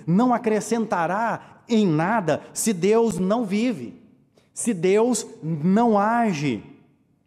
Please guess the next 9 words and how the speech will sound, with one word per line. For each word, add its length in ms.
E 100
se 200
ele 220
não 220
vive, 380
se 200
ele 180
não 280
age, 480